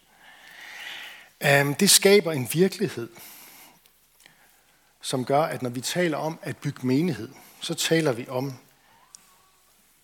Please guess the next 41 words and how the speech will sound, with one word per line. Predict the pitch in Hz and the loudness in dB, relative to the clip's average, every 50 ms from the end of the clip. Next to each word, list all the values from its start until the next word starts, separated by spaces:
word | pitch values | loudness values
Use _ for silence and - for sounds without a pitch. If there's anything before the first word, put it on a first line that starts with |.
| _ _ _ _ _ _ - | _ _ _ _ _ _ -12
Jesus. | 120 120 117 113 - 151 - - - - - _ _ _ _ _ _ _ _ _ _ _ _ - - - - - _ _ _ _ _ _ _ _ - - | -10 -8 -6 -6 -8 -8 -10 -12 -14 -14 -18 _ _ _ _ _ _ _ _ _ _ _ _ -12 -12 -12 -12 -16 _ _ _ _ _ _ _ _ -14 -6
Og | 139 139 | -4 -4
ikke | - - | -4 -4
så | 117 | -6
meget | 113 117 110 110 | -8 -10 -10 -10
andet. | 110 110 113 107 101 _ _ _ _ _ _ _ _ _ _ - _ _ _ _ - | -14 -16 -18 -20 -20 _ _ _ _ _ _ _ _ _ _ -20 _ _ _ _ -12
Men | 117 117 | -6 -4
det | 147 | -4
er | 139 | -4
til | 151 147 | 0 0
gengæld | 165 165 165 147 131 | 0 2 2 2 2
også | 131 135 - 120 | 0 -4 -6 -8
nok. | 113 117 120 - - - - _ - _ _ _ _ _ - - _ _ | -8 -8 -10 -10 -16 -20 -20 _ -20 _ _ _ _ _ -20 -20 _ _
Og | - 151 165 | 0 4 6
der | 165 | 8
er | 170 165 156 | 8 8 8
også | 165 156 - 151 | 8 4 2 2
andet, | 143 160 180 165 127 | 2 2 2 2 0
han | 123 120 | 0 -2
har, | 120 135 135 123 | 0 0 0 -2
meget | 123 131 135 156 170 123 | 0 2 4 4 4 2
han | 120 | 0
har | 135 143 147 139 | -2 -2 0 0
at | - | 2
sige | - - 180 196 214 202 | 4 6 8 8 8 8
om | 123 110 | 6 2
det. | - 117 113 104 - - - - - - - - - - - - - | -4 -10 -12 -12 -14 -18 -20 -20 -18 -16 -16 -14 -14 -16 -16 -16 -4
Men | - 151 147 160 170 - - _ _ _ - | 0 2 2 2 0 -4 -14 _ _ _ 2
det, | 196 202 | 6 6
der | 190 156 | 6 4
sådan | - 196 165 | 4 0 0
helt | 180 190 147 - | 0 0 -2 -2
grundlæggende | - 165 208 240 262 240 196 - 127 123 | 0 2 4 4 6 4 4 2 -2 -2
er | 123 131 | -2 -2
at | 139 - | -2 -2
sige | - - 160 156 160 160 143 - - - - - - - - | -2 -2 -2 -4 -4 -6 -8 -12 -18 -20 -20 -20 -20 -4 0
om | 143 143 156 160 | 2 2 2 2
det, | 143 123 - - | 0 -2 2 4
det | 190 180 160 | 4 4 4
er, | 143 143 156 170 175 - - | 4 2 2 0 -2 -6 -4
at | 160 139 - - | -4 -4 -4 -6